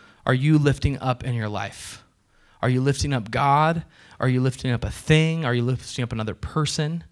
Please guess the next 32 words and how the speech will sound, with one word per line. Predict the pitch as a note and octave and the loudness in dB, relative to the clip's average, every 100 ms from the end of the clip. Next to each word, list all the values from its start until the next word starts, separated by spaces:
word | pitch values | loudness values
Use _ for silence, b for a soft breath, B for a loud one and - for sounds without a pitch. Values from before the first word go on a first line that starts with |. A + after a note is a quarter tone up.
| b b - | b b 0
Or | D#3 | 2
even | F#3 | 4
are | F#3 | 4
you | D#3+ | 4
lifting | D3+ - | 2 0
up | D#3 | -2
yourself | C3 A2 D#3 C3 - | -2 0 2 2 0
that | G2 | 0
you | D3+ D#3+ C#3 | 2 2 2
actually | A#2 - B2 | -2 -2 -2
think | G#2+ A#2+ A#2+ | -2 -4 -6
that | F2+ | -8
you | A#2+ C3+ B2 A#2 b b - | -4 -2 -2 -4 b b -6
are | G#2 | -4
God? | G2+ G#2+ G#2 | -4 -6 0
And | B2+ | 4
I | C#3+ | 4
know | C#3 | 4
I've | B2+ A#2+ | 2 2
been | C3 C#3 | 0 0
there | C3+ | 0
in | A#2+ | 0
my | A#2+ | 0
life | A#2+ A2+ | 2 0
too, | - A#2 | 0 -4
where | |
I'm | G2+ | -4
like, | G#2 D#3+ | -6 -4
"Oh | E3+ | -2
no, | D#3 | 0
I | C#3+ | -2
think | D3+ D3 | -6 -10